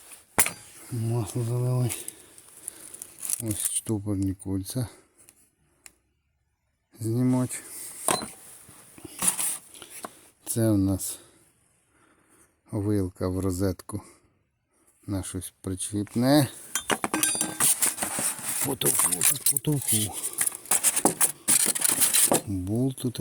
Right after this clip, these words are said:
а, це не болт. Шестигранничок такий. З цієї сторони ключ на тринадцять, з цієї шестигранник. Ага.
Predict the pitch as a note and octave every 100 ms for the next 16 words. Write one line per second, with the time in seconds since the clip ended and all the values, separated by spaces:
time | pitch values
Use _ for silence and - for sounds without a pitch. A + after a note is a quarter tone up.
0 | A2 G#2+ F#2+ A2 G#2+ A2 G2 D#2 - -
1 | - _ _ _ _ _ _ _ _ _
2 | _ _ _ _ _ - - A2+ - A#2
3 | G2 G2+ F#2+ G2+ G2 A2 - B2 - C3
4 | C3 - _ - - - - _ _ _
5 | _ - - G#2+ G#2 - G#2+ G#2 G#2 -
6 | G#2 F#2+ G#2 F#2+ G#2 B2 C#3+ G#2+ - G2
7 | - _ _ _ _ _ _ _ _ _
8 | - - G#2 A2 - G2+ - G#2 F2+ F2+
9 | E2+ F2 - - - - _ _ _ _
10 | - - - - - - - - - -
11 | - - - - - D4 - - - -
12 | - - - - - - C#3 B2+ G#2 F2
13 | F#2+